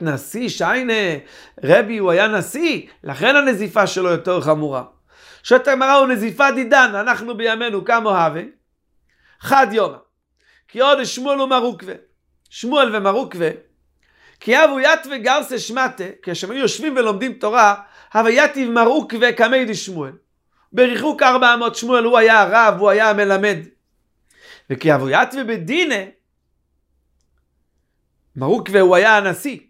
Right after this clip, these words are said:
אז הוא היה זה שיושב ודן. הוה יתיב שמואל קמי למרוקווה בריחוק ארבע אמות. והוה חייק לי דוכתא למרוקווה בציפיתא.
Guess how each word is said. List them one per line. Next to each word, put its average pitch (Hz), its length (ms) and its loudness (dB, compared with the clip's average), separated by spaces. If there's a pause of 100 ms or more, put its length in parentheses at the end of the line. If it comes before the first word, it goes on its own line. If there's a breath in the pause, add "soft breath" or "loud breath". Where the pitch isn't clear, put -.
(340)
אז 120 160 -14
הוא 214 120 -2
היה 247 200 2
זה 185 140 -2
שיושב 180 460 -4
ודן. 147 380 0 (640 soft breath)
הוה 143 200 -10
יתיב 247 440 -2
שמואל 285 400 -2
קמי 285 260 0
למרוקווה 294 520 -2
בריחוק 269 440 -2
ארבע 240 340 4
אמות. 208 340 -8 (1500 loud breath)
והוה 233 320 2
חייק 294 440 0
לי 269 180 -8
דוכתא 269 420 -8
למרוקווה 247 720 -4
בציפיתא. 240 680 -8